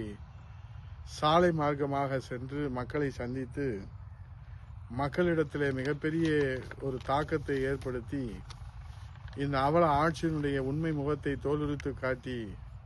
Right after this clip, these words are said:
மீண்டும் தாய் தமிழ்நாட்டில் ஜனநாயகம் மலரச் செய்வதற்காக, மன்னர் ஆட்சிக்கு முடிவுரை எழுதி மக்களாட்சி மலரச் செய்வதற்காக உழைத்து கொண்டிருக்கின்ற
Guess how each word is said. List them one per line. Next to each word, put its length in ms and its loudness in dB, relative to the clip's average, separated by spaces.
மீண்டும் 420 2
தாய் 320 4
தமிழ்நாட்டில் 580 0
ஜனநாயகம் 520 0
மலரச் 340 0
செய்வதற்காக, 680 -2
மன்னர் 400 2
ஆட்சிக்கு 440 0
முடிவுரை 380 0
எழுதி 300 -2
மக்களாட்சி 600 -2
மலரச் 400 -2
செய்வதற்காக 680 -2
உழைத்து 360 -4
கொண்டிருக்கின்ற 640 -8